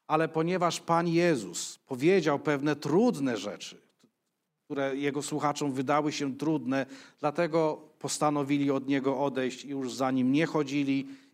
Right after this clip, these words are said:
i nie słuchali Jego nauk. I od wersetu sześćdziesiątego siódmego czytamy, Jana sześć sześćdziesiąt siedem.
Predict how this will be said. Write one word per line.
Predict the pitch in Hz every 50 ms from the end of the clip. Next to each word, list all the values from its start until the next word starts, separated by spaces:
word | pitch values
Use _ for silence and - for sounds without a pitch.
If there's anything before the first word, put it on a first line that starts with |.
| _
i | - 139
nie | 135 135 127
słuchali | - - 139 135 - - 127 127 123 127
Jego | 127 131 123 135 135
nauk. | 139 147 147 147 131 104 87 80 - - - - _ _ _ _ _ _ -
I | 143
od | 160 151 139
wersetu | 156 143 - - 185 185 175 185 170
sześćdziesiątego | - - 165 151 139 - 156 147 143 160 160 147 151
siódmego | 139 - - 143 135 147 151 143 139 147 139
czytamy, | 143 - - 131 - - 135 127 117 95 85 85 85 - _ _ -
Jana | 131 143 147 135 123 113 98
sześć | - - 135 135 135 127 - - - - -
sześćdziesiąt | - - 107 110 107 104 110 120 120 117
siedem. | - - 127 110 117 110 104